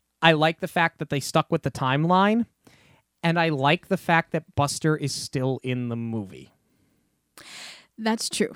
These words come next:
Speaker 2: This could have been a lot worse. But you're right. This was, I
Speaker 1: Buster is
Speaker 2: mean
Speaker 1: kinda just, like, gray and out of shape and just like, "Ugh, leave me alone, Woody."
Speaker 2: Yeah. Um, no, and they don't make him, like,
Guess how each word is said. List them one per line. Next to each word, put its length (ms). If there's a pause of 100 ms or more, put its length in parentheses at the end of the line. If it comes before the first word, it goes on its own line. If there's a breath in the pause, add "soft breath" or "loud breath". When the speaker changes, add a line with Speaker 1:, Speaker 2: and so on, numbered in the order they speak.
(160)
Speaker 2:
This 180
could 180
have 120
been 100
a 100
lot 220
worse. 420 (180)
But 400
you're 260
right. 520
This 400
was, 200
I 40
Speaker 1:
Buster 340
is 100
Speaker 2:
mean 80
Speaker 1:
kinda 220
just, 280
like, 180
gray 360
and 80
out 140
of 80
shape 360
and 120
just 180
like, 140
"Ugh, 240
leave 180
me 100
alone, 340
Woody." 300 (160)
Speaker 2:
Yeah. 360 (560 soft breath)
Um, 380
no, 320
and 120
they 100
don't 180
make 200
him, 320
like, 380